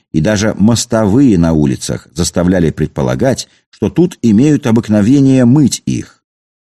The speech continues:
Чем более удалялись персы от Нила и дворца, тем уже делались улицы города. Он был построен на склоне небольшого холма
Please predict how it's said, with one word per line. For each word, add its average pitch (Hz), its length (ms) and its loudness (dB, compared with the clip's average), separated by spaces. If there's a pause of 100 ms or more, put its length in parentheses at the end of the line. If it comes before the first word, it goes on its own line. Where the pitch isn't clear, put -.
(640)
Чем 87 300 0
более 135 460 2
удалялись 90 580 0
персы 87 460 -2
от 71 320 -6
Нила 82 320 0 (100)
и 87 80 2
дворца, 117 600 -4 (280)
тем 170 360 0
уже 147 340 2
делались 117 580 0
улицы 92 400 0
города. 65 540 -6 (720)
Он 95 180 0
был 98 140 2
построен 95 640 0
на 87 100 0
склоне 90 380 0
небольшого 87 540 0
холма 87 580 -4